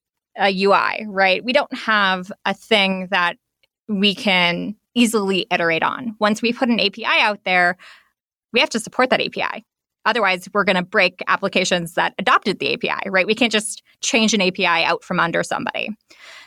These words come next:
So we could change an A P I, but then we'll just add a new version of it and continue supporting the old version. And then if you add too many versions of the same A P I, you're getting a bloated product, right? You're supporting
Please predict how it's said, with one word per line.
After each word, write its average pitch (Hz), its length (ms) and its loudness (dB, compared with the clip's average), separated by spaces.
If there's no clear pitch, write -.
So 262 300 2
we 226 180 -4
could 220 420 2
change 196 300 0
an 185 80 4
A 175 100 2
P 285 140 -8
I, 302 260 2
but 196 200 -4
then 185 160 0
we'll 180 140 4
just 180 400 -2
add 196 160 2
a 190 40 -4
new 190 160 0
version 175 340 0
of - 120 -8
it - 120 -12
and 208 100 -2
continue 202 360 4
supporting 170 400 0
the 170 100 2
old 196 200 4
version. - 400 -8
And 196 160 -6
then 226 340 2
if 208 100 -4
you 220 100 2
add 185 200 0
too 269 120 2
many 214 180 4
versions 208 400 2
of 185 80 0
the 190 80 0
same 196 220 2
A 185 80 2
P 269 160 -6
I, 262 260 4
you're 190 200 -4
getting 180 260 0
a 175 60 2
bloated 175 400 2
product, - 520 0
right? 180 120 2
You're 180 140 -2
supporting 180 640 0